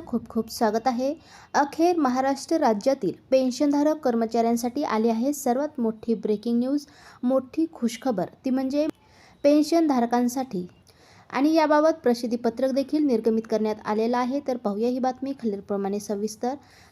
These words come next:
तत्पूर्वी चॅनलला अजूनही सबस्क्राईब केले नसेल तर सबस्क्राईब करा, समोरील बेललाही क्लिक करा, म्हणजे असेच नवनवीन लेटेस्ट अपडेट तुम्हाला पाहता येतील.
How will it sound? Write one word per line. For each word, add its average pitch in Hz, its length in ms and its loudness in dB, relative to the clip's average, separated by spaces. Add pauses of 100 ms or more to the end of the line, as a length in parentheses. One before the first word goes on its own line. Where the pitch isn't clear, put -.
तत्पूर्वी 294 460 -2
चॅनलला 214 440 -4
अजूनही 226 300 -8
सबस्क्राईब 220 640 -8
केले 196 160 -4
नसेल 208 420 -8
तर 190 120 -8
सबस्क्राईब 233 500 -10 (100)
करा, 247 160 -8
समोरील 190 400 -10
बेललाही 190 440 -8
क्लिक 240 260 -10
करा, 269 200 -10 (440)
म्हणजे 262 220 -2
असेच 311 380 -4
नवनवीन 214 400 -6
लेटेस्ट 180 440 -10
अपडेट 208 320 -16
तुम्हाला 214 300 -10
पाहता 185 400 -14
येतील. 175 260 -12